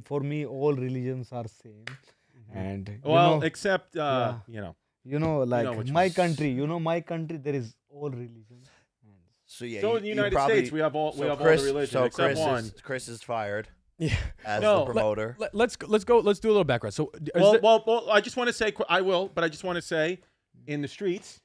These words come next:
Speaker 1: You can, you can say, like, India versus U S A.
Speaker 2: India versus U S A, because just so you know,
Speaker 1: Mm.
Speaker 2: they call me back home. In, I'm
Speaker 1: Mm.
Speaker 2: from New York, Chrissy Calcutta.
Speaker 1: Okay.
Speaker 3: What is that?
Speaker 2: Calcutta is one of the major city in India.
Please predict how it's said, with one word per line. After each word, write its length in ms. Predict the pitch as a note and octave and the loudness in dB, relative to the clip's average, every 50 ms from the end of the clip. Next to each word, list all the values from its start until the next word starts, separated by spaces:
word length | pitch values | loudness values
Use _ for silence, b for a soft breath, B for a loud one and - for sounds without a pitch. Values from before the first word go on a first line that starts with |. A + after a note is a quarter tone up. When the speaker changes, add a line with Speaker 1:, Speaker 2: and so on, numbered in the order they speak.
| _ | _
Speaker 1:
You 120 | - F3+ A#3+ | -6 -4 0
can, 240 | G#3+ C4 B3 A#3 G#3 | 0 0 0 2 2
you 120 | G#3 A#3+ | 2 4
can 180 | A3+ B3 A#3 F#3 | 4 2 2 2
say, 160 | - A#3 A3+ | 2 4 4
like, 200 | G3+ E3+ D3+ - | 4 2 2 2
India 380 | - G#3 G#3 F#3+ G3 G#3+ G3+ F#3+ | 2 4 4 6 6 4 4 4
versus 440 | F3 E3+ F3 F3 - D#3+ E3 C#3+ C3 | 2 2 0 0 0 -2 -4 -2 -2
U 200 | D3 D#3+ D#3 D3 | -4 -4 -4 -6
S 200 | C#3 - - - | -6 -6 -10 -16
A. 80 | C#3 B2 A#2+ _ _ _ _ _ _ | -16 -18 -18 _ _ _ _ _ _
Speaker 2:
India 320 | - E3+ F#3+ G3 G#3 G3+ F3+ | -6 -6 -6 0 0 0 2
versus 240 | F#3+ F#3+ F3+ - | 2 0 0 0
U 100 | F#3+ F3+ | -2 -2
S 120 | F3 - - | -2 -2 -4
A, 80 | F#3 | -6
because 340 | E3 - D#3+ - - D#3+ - | -4 -6 -8 -8 -8 -10 -8
just 240 | _ - E3+ - - | _ -10 -10 -8 -6
so 80 | - F3+ | -6 -6
you 160 | E3+ F3 F3 | -4 -2 -2
know, 300 | E3 D3+ C3+ C3+ D3 - _ _ _ _ B2 | 0 0 0 0 -2 -6 _ _ _ _ -20
Speaker 1:
Mm. 120 | B2 A#2 G2+ _ | -20 -20 _ _
Speaker 2:
they 160 | C#3+ C3+ B2 | -4 -4 -4
call 260 | - - D#3+ D#3 D#3 | -4 -6 -6 -4 -4
me 140 | D3+ D3+ D3 | -4 -6 -6
back 240 | A#2+ D3+ D3 C#3+ - | -4 -4 -4 -4 -4
home. 400 | - F3 E3 C#3+ C3+ C#3+ C3+ B2+ _ _ | -4 -4 -4 -4 -6 -8 -12 _ _ _
In, 180 | - C#3 C3+ C3+ | -16 -16 -16 -12
I'm 120 | C3+ C3+ C3 | -12 -12 -12
Speaker 1:
Mm. 40 | B2+ | -10
Speaker 2:
from 120 | D#3+ D3 | -12 -12
New 60 | C#3+ | -10
York, 200 | C#3+ D3 D3 C#3+ _ _ _ | -10 -10 -10 -10 _ _ _
Chrissy 300 | _ - D3+ - D3 B2 | _ -14 -10 -10 -10 -8
Calcutta. 500 | - C#3 C3+ A#2+ - C3+ B2 G#2+ G#2 G2 _ _ _ _ _ _ _ _ _ _ _ B2+ | -6 -6 -6 -6 -6 -8 -6 -6 -8 -14 _ _ _ _ _ _ _ _ _ _ _ -20
Speaker 1:
Okay. 220 | A#2 A2 A2 G#2+ G#2 G#2 G#2 _ _ _ _ _ _ _ _ _ _ _ _ _ _ _ _ _ _ _ _ _ _ _ _ _ _ _ _ | -20 -20 -20 -20 -20 -20 _ _ _ _ _ _ _ _ _ _ _ _ _ _ _ _ _ _ _ _ _ _ _ _ _ _ _ _ _
Speaker 3:
What 140 | - F2+ F#2+ | -20 -18 -18
is 100 | F#2+ F#2 | -14 -14
that? 260 | G2 F2+ G2 G#2+ _ _ _ _ _ _ | -12 -12 -12 -14 _ _ _ _ _ _
Speaker 2:
Calcutta 400 | - D3 C#3 - - C#3+ C#3 C3+ | -4 -4 -4 -2 -2 -2 -2 -2
is 120 | C3 G#2+ - | -4 -6 -8
one 180 | - C#3 C#3 | -8 -6 -6
of 60 | C3 C3 | -6 -8
the 60 | B2+ | -8
major 320 | C3 C3+ C3+ B2+ C3+ C3+ | -6 -6 -6 -6 -8 -12
city 320 | - - D3 C#3 C3 C3 B2+ | -10 -8 -10 -8 -8 -8 -10
in 160 | A#2+ C3 - | -10 -12 -12
India. 420 | - C3+ C3 A#2+ A#2 A2 G#2+ A2 | -12 -12 -10 -8 -6 -6 -8 -8